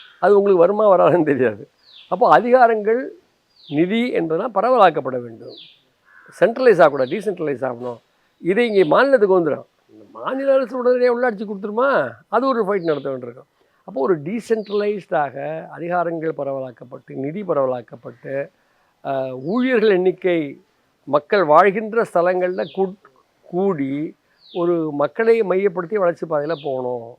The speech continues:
இது, இது வந்து முதலாளித்துவம் வேண்டாம்னு யாரும் சொல்லல. க-, கம்பெனிகள் இருக்கலாம், லாபம் ஈட்டலாம், அதெல்லாம் செய்யலாம். But பொதுத்துறை முதலீடு ரொம்ப அவசியம் நாட்டுக்கு. இன்ஃப்ராஸ்ட்ரக்சர் யார் பண்ணுவாங்க? அதனால இது,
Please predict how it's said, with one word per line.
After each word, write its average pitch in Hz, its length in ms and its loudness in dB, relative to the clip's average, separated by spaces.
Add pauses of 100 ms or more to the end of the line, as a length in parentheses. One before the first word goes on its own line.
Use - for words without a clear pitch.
இது, 277 280 -4
இது 269 200 -8
வந்து 262 400 -6
முதலாளித்துவம் 240 600 0
வேண்டாம்னு 240 100 0
யாரும் 208 260 -2
சொல்லல. 131 320 -6
க-, 156 180 -8
கம்பெனிகள் 147 480 -8
இருக்கலாம், 135 440 -12
லாபம் 151 280 -2
ஈட்டலாம், 139 540 -12 (480)
அதெல்லாம் 254 260 0
செய்யலாம். 214 300 2
But 185 180 -4
பொதுத்துறை 254 480 -2
முதலீடு 208 320 -4
ரொம்ப 214 240 -4
அவசியம் 175 360 -4
நாட்டுக்கு. 127 500 -8 (760)
இன்ஃப்ராஸ்ட்ரக்சர் 202 600 0
யார் 190 160 0
பண்ணுவாங்க? 147 400 -4 (920)
அதனால 220 580 -4
இது, 180 180 -6